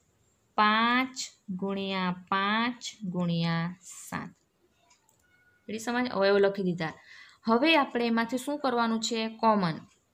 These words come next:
ત્રણે ત્રણમાં આવે તેવો અવયવ. તો જો બે, તો બે આવે છે ત્રણે ત્રણમાં? નથી.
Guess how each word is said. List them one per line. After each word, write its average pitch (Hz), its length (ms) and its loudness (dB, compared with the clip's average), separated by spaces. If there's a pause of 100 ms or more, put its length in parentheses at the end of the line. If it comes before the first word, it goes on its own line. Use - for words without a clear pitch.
(120)
ત્રણે 247 400 4
ત્રણમાં 233 720 2
આવે 202 240 4
તેવો 202 400 0
અવયવ. 185 500 0 (600)
તો 202 100 4
જો 208 200 6
બે, 202 260 8 (540)
તો 202 100 0
બે 190 220 6
આવે 196 220 2
છે 240 140 -4
ત્રણે 226 280 0
ત્રણમાં? 226 580 0
નથી. 180 420 -2